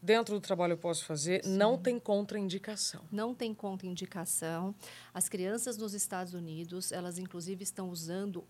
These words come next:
Speaker 2: antes de começar as aulas. Porque as crianças vêm todas com aquele carrego de casa, o estresse dos pais, do dia a dia, ou não dormiram bem, ou estão com alguma situação na escola, ou estão quietinhas, não sabem lidar com as emoções. Imagina você baixar o cortisol dessas crianças antes de começar a aula, como não melhora o aprendizado?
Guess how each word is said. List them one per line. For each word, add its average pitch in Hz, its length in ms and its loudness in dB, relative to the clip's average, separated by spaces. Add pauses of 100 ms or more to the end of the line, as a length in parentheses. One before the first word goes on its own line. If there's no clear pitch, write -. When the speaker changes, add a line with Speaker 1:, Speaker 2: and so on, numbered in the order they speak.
Speaker 2:
antes 294 460 -2
de 240 80 -4
começar 220 500 -4
as 202 160 -6
aulas. 175 640 -4 (320)
Porque - 120 0
as 226 100 6
crianças 226 400 0
vêm 226 180 -2
todas 220 460 0
com - 120 -8
aquele 214 240 -6
carrego 220 440 0
de 202 100 -4
casa, 202 400 0
o 214 40 -2
estresse 202 400 0
dos 202 180 -6
pais, 196 400 -2
do 214 100 -6
dia 202 180 -2
a - 40 0
dia, 190 160 -4
ou 240 60 -2
não 262 120 -4
dormiram 208 460 0
bem, 196 460 0 (340)
ou 262 80 2
estão 277 180 0
com 254 80 -4
alguma 208 240 0
situação 208 500 -4
na 202 100 0
escola, 196 640 0
ou 240 60 2
estão 240 220 -4
quietinhas, 226 580 -4
não 208 80 -4
sabem 196 340 -2
lidar 180 220 -4
com 180 100 -8
as 165 100 -6
emoções. 190 640 -6 (360)
Imagina 302 280 -2
você 320 120 0
baixar 233 380 2
o 220 60 0
cortisol 214 420 -2
dessas 202 300 -2
crianças 208 480 -2
antes 302 160 -2
de - 60 -4
começar 208 340 0
a 196 40 0
aula, 208 320 -2
como 320 220 0
não 269 140 -2
melhora 220 420 2
o 196 40 2
aprendizado? 190 640 -4